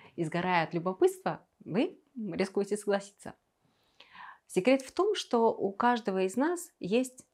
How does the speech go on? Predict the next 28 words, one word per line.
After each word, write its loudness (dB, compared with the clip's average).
слабое -2
место. -6
Это 2
какая-то -2
эмоциональная -2
кнопка, -6
при -2
нажатии -4
на -2
которую -2
человеку -2
становится -8
страшно. -10
И -2
от -2
страха -6
он -2
делает -4
то, 0
что -8
хотят -4
другие, -4
а -8
не -4
то, -6
что -8
нужно -6
ему. -6